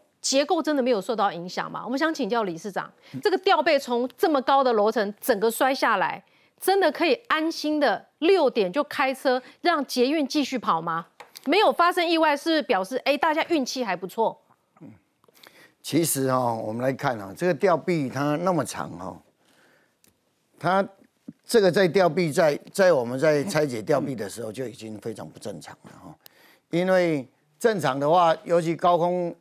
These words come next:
Speaker 2: 要拆解吊车的话，我们有一个辅助的吊车。那它既然那么长，然后又打到了捷运，捷运只要是有异物啊哈，尤其我们的重大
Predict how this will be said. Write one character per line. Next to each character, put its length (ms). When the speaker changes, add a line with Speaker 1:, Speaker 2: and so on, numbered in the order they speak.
Speaker 2:
要 360
拆 260
解 320
吊 280
车 220
的 100
话， 200
我 120
们 160
有 80
一 40
个 120
辅 320
助 300
的 240
吊 240
车。 260
那 140
它 140
既 140
然 140
那 100
么 100
长， 400
然 120
后 100
又 100
打 240
到 220
了 80
捷 260
运， 160
捷 200
运 120
只 100
要 160
是 160
有 160
异 220
物 220
啊 140
哈， 220
尤 140
其 120
我 120
们 120
的 180
重 260
大 220